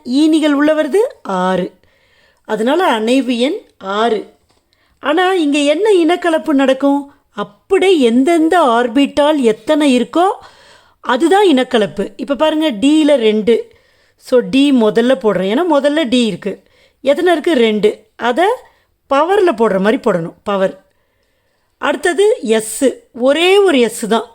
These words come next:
So ஒரு எஸ். அடுத்தது பி, எத்தனை பி? மூணு. அதை பவர்ல போடுற மாதிரி போடணும். இந்த முன்னாடி இருக்க நம்பரு அதெல்லாம் விட்டுடணும். சரியா? So டி எஸ் பி டூ இனக்கலப்பு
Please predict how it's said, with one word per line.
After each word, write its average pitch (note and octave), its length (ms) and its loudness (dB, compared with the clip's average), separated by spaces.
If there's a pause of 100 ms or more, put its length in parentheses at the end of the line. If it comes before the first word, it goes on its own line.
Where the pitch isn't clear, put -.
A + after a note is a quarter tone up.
(360)
So - 220 -4
ஒரு F#3+ 280 -2
எஸ். F#3+ 380 -6 (500)
அடுத்தது F#4+ 560 0
பி, - 580 -4
எத்தனை E4+ 420 0
பி? F4 460 0 (340)
மூணு. C4 580 0 (500)
அதை B3+ 240 -2 (140)
பவர்ல B3+ 420 0
போடுற F#3 220 -2
மாதிரி A#3 240 -2
போடணும். F3+ 340 -4 (440)
இந்த A#3 120 -4
முன்னாடி C#4+ 380 2
இருக்க B3+ 240 0
நம்பரு G#3 520 0
அதெல்லாம் A3+ 760 0
விட்டுடணும். F#3+ 360 -2 (120)
சரியா? G#3+ 420 -2 (380)
So A#3+ 240 2
டி D4+ 320 4
எஸ் F#4+ 300 -2
பி A3 180 -4
டூ F4+ 320 -4
இனக்கலப்பு G#3+ 760 -4